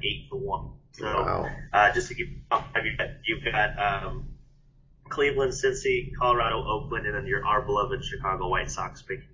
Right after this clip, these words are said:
Speaker 1: fifth. So just to round up the top five for you there.
Speaker 2: Yeah, thank you. Thank you for that.
Speaker 1: <laughs> Yeah, and then, uh, the last two, so,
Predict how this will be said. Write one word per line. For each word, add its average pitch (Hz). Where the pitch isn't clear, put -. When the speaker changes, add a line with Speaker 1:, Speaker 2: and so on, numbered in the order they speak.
Speaker 1:
fifth. -
So 101
just -
to 98
round 101
up 98
the -
top -
five 95
for 90
you 87
there. 90
Speaker 2:
Yeah, 80
thank 87
you. -
Thank -
you -
for -
that. -
Speaker 1:
<laughs> -
Yeah, -
and 95
then, 110
uh, 107
the 113
last 120
two, 120
so, 110